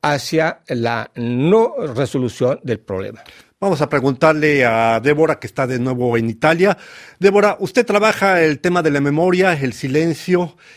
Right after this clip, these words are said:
Speaker 2: y la violencia vinculada precisamente a esas mafias a las que hacía referencia Eduardo. ¿Cuáles son las lecciones que dejan estos trabajos de memoria, sobre todo cuando sabemos que son procesos que habrá que hacer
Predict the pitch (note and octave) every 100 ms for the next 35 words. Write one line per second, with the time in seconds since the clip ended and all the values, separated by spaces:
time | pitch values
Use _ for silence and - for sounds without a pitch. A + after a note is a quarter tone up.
0 | _ B2 B2+ B2+ C3 D3+ D#3 - C3+ A#2+
1 | A#2+ A#2 B2+ F3 A3 E3+ B2 C#3 C3 B2
2 | B2+ B2+ A#2 A2+ G#2 A#2 G#2 A#2+ D#3+ F3
3 | - A2 A#2+ C3 A#2+ A2+ A#2+ A#2 B2 A#2+
4 | E3+ E3+ E3 - - - C#4+ A3 A#3+ G3
5 | D3 B2+ B2+ - F3 E3+ - C#3+ - D#3+
6 | D3+ D3 C3 B2+ C#3+ D#3 A#2 A#2+ A#2+ C3
7 | E3+ E3 C#3+ _ - _ - D#3+ D#3 D3+
8 | - C#4 B3 A#3 C3 A#2 B2+ A#2+ A#2+ A#2+
9 | - _ - B2 F3+ F#3+ D3 - E3 D#3+
10 | - B2 A#2 C#3+ - C#3 D#3+